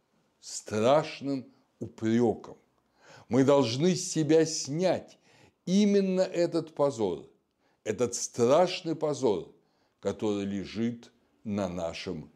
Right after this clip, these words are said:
руководстве. Вопреки народу, вопреки армии, руководство С С С Р совершило этот акт агрессии.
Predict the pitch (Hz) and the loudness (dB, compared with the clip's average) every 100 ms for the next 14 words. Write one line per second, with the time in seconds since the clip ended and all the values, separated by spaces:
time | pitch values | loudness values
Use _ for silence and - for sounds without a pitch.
0 | - 92 90 90 82 80 - - - _ | -8 -4 -2 -2 -2 -4 -8 -16 -20 _
1 | _ _ _ - - - - 117 131 131 | _ _ _ -20 -20 -6 2 4 6 6
2 | 139 160 147 143 143 131 69 60 - _ | 6 6 8 8 8 6 4 -2 -16 _
3 | _ _ _ - 95 107 131 135 - 165 | _ _ _ -2 2 4 4 4 2 2
4 | 170 147 160 120 92 76 73 - _ _ | 4 6 6 6 2 -6 -14 -20 _ _
5 | _ - 127 - 143 135 180 180 - 160 | _ 0 2 4 4 6 4 4 2 2
6 | 151 156 143 156 127 - 180 160 104 - | 2 0 -6 -4 -2 4 6 6 4 -6
7 | - - - 151 143 139 117 - - 175 | -20 -18 -4 2 4 4 0 -4 -4 0
8 | 170 160 139 120 147 - - 139 143 - | 2 2 0 0 -2 -4 -2 2 2 0
9 | - 123 120 110 117 127 110 - - - | -8 -4 -2 -2 0 0 -4 -8 -14 -18